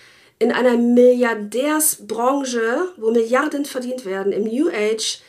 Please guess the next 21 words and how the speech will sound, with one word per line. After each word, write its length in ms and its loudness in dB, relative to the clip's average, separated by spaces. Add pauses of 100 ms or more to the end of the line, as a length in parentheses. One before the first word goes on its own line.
(200)
in 240 2
Hollywood, 640 -2 (240)
in 80 0
der 100 2
Musikbranche. 960 -2 (560)
Und 240 -2
da 160 4
muss 200 0
man 100 -6
sich 180 -8
einfach 220 -4
mal 140 -6
fragen, 680 0 (540)
die 80 -6
Branchen, 600 0
wo 100 -2
einfach 420 -8 (240)
unglaublich 800 4
viel 260 -6
verdient 500 -8
wird, 380 -8